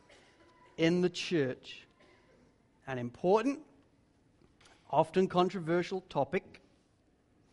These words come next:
but an important one. So let's read together at Ephesians four, verses eleven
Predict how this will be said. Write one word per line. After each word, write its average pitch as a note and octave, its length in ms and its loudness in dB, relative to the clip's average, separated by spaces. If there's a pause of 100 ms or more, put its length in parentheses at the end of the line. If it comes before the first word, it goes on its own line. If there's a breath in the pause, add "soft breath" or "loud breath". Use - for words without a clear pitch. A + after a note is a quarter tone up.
(560 soft breath)
but C3 120 0
an C3+ 120 -2
important C#3+ 460 0
one. - 100 -18 (1400 soft breath)
So - 120 -14
let's C#3+ 220 -6
read F3 240 4
together D3+ 360 4
at C#3 60 0
Ephesians E3 480 0
four, D3+ 340 2
verses C3+ 360 -4
eleven D3 560 0